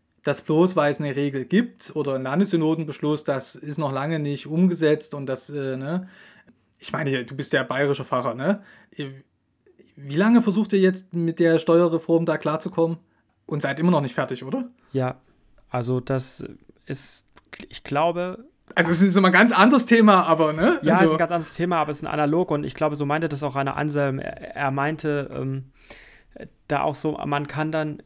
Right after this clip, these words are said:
Speaker 2: liebevoll, hat er, glaube ich, das Wort tatsächlich verwendet, auf diese Unprofessionalität gucken, wenn's halt um nichts Wichtiges geht.
Speaker 1: Ja.
Speaker 2: Aber wenn man dann was will, dann, ähm, ist es halt nicht mehr so liebevoll, wenn da dann unprofessionell, äh, kommuniziert wird und, und auch unprofessionell gehandelt wird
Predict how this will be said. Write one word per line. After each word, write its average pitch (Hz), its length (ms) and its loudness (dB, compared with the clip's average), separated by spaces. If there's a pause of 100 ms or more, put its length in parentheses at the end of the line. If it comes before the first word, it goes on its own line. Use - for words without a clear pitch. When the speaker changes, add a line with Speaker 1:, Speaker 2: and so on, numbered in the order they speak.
Speaker 2:
liebevoll, 139 840 -4
hat 131 180 -4
er, 135 100 -4
glaube 131 240 -2
ich, 131 80 -8
das 131 280 -8
Wort 143 200 -2
tatsächlich 147 360 -6
verwendet, 143 360 -2
auf 139 100 -6
diese 147 200 -6
Unprofessionalität 143 880 -6
gucken, 160 280 -8
wenn's 135 180 -4
halt 135 100 -4
um 135 80 -4
nichts 127 200 -4
Wichtiges 151 420 -8
geht. - 340 -10 (280)
Speaker 1:
Ja. 135 160 0
Speaker 2:
Aber 143 140 0
wenn 156 120 0
man 147 100 -2
dann 143 120 -2
was 127 300 -4
will, 160 340 -2 (1080)
dann, 151 320 -2
ähm, 147 420 0
ist - 200 -4
es 160 140 -4
halt 151 100 -2
nicht 139 140 -8
mehr 143 80 0
so 135 80 0
liebevoll, 147 580 -2
wenn 139 180 -2
da 135 140 0
dann 135 220 -2
unprofessionell, 143 1000 -4
äh, 131 120 -4
kommuniziert 151 800 -4
wird 165 240 -6
und, 143 160 -6
und 143 160 -8
auch 131 160 -2
unprofessionell 139 640 -4
gehandelt 143 560 -2
wird 135 360 -4